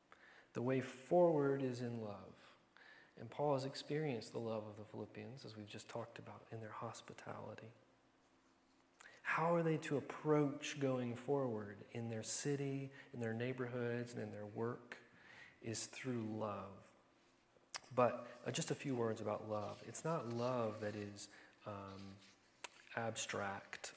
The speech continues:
unattached to anything. It says love with all knowledge and discernment. Because love without knowledge and discernment is really powerless.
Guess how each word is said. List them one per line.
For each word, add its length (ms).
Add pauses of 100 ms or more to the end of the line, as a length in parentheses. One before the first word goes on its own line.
unattached 640
to 140
anything. 540 (880)
It 80
says 220
love 560 (260)
with 220
all 160
knowledge 680 (100)
and 200
discernment. 720 (1600)
Because 320
love 440
without 320
knowledge 300
and 80
discernment 480
is 160
really 360
powerless. 840